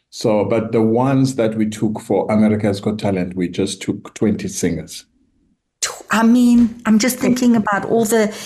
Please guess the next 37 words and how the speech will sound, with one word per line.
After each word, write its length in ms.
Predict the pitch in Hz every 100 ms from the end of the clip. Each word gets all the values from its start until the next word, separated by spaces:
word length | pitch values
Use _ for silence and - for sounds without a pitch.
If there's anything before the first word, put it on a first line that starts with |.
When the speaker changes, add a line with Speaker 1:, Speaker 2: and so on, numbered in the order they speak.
| - - -
Speaker 2:
the 180 | 214
tickets, 520 | 214 330 - 208 170 -
the 180 | 214
arrangement, 720 | 208 190 233 254 240 190 175 170
the 80 |
accommodation, 920 | 185 - 269 254 254 233 190 - 190 180
the 60 |
food, 600 | 196 - 320 277 196 175
the, 80 | 208
you, 160 | 202 285 -
ev-, 240 | 277 269 - 285
everyone 340 | 311 277 254
arriving 600 | 240 202 226 269 247 226 214
on 240 | 269 277
time. 300 | - 196 156 - - -
Listen, 400 | 285 311 277 269
you 320 | 220 202 269
deserve 380 | 269 269 233 220
an 120 | 220 208
award 360 | 175 185 190
for 160 | 185 185 160
that. 200 | 147 - - - - 202
Um, 180 | 202 202
and 140 | 220
before 640 | 220 220 269 269 277 285 -
I 280 | 208 208
have 220 | 202 196 208
a 120 | 185
word 180 | 190 190 175
with 160 | 185 170
Zoe 400 | 180 185 185 175
and 140 | 170
Keneilwe, 460 | 180 175 175 165 165
I 80 |
wanna 260 | 170 226 262
ask 380 | 170 160 156 -
you, 140 | 156